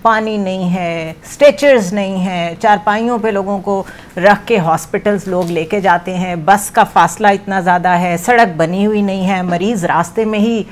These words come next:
दम तोड़ जाते हैं। और ये तो मैं उन इलाकों की बात कर रही हूँ ना जो डेवलप नहीं है,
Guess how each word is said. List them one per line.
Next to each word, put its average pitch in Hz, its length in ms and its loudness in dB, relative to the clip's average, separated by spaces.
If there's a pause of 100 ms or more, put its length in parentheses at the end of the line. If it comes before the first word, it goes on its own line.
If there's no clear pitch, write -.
(260)
दम 196 240 2
तोड़ 208 240 2
जाते 185 320 2
हैं। 226 80 -2
और 226 80 -2
ये 226 120 -4
तो 269 120 -2
मैं 262 120 -2
उन 254 120 -2
इलाकों 240 360 0
की 240 100 -8
बात 196 280 0
कर 233 80 -2
रही 220 100 -4
हूँ 381 100 -8
ना 480 60 -6
जो 370 120 -4
डेवलप 156 560 -2
नहीं 139 160 -10
है, 135 220 -14